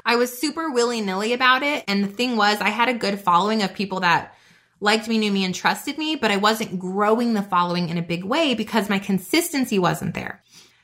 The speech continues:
Same thing goes for posting on social media, for putting content into the world. Do you do a blog? How consistent are you? So when I started this podcast, I committed every Monday and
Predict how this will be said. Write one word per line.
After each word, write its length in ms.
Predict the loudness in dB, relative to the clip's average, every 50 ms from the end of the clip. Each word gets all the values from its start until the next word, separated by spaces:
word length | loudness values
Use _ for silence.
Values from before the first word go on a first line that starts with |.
| _ _
Same 340 | -8 -4 -2 0 0 0 -2
thing 240 | -2 -2 0 2 2
goes 380 | 4 4 4 2 0 -2 -4
for 220 | -2 -2 -2 -2 -2
posting 520 | -4 -2 0 0 0 0 -2 -2 -2 0
on 180 | 0 0 0 0
social 380 | 0 0 0 0 0 -2 -2
media, 480 | -2 -2 -2 0 0 0 0 0 -2 -4 -2
for 120 | -2 -2
putting 340 | -2 -2 -2 -2 -2 0 0
content 420 | 0 0 0 2 0 -2 -2 -2 -2
into 140 | -2 -2 -2
the 60 | -2
world. 340 | 0 2 2 2 0 -2 -4
Do 80 | -6 -6
you 60 | -4
do 140 | -4 -4 -4
a 40 | -4
blog? 540 | -4 -2 0 2 4 6 6 6 4 2 -2 -6 -10 _ _ _ _
How 200 | -2 2 2 2
consistent 560 | 2 2 0 0 2 0 0 0 0 0 0
are 100 | 0 0
you? 220 | 0 -2 -4 -6 -10 -16 -20 -20 -20 _
So 160 | -2 0 2 4
when 160 | 4 2 2
I 60 | 0
started 400 | -2 -4 -4 -2 0 0 0 0
this 140 | -2 -4 -2
podcast, 800 | 2 4 4 4 4 2 0 -2 -2 -2 -2 -6 -12 -14 -16 -16 -18 _ _ _ _ _ _ _ _
I 140 | -4 -4 -2
committed 500 | -2 -2 0 2 2 2 2 0 -2 -8 -14 _ _ _ _ _ _ _ _ _ -2
every 500 | 2 2 2 2 2 0 -2 -2 0 0
Monday 640 | 2 0 0 -2 -4 -6 -8 -10 -10 -10 -12 -16 _ _ _ _ _ _ _ _ -6
and 320 | -4 -4 -2 -4 -6 -10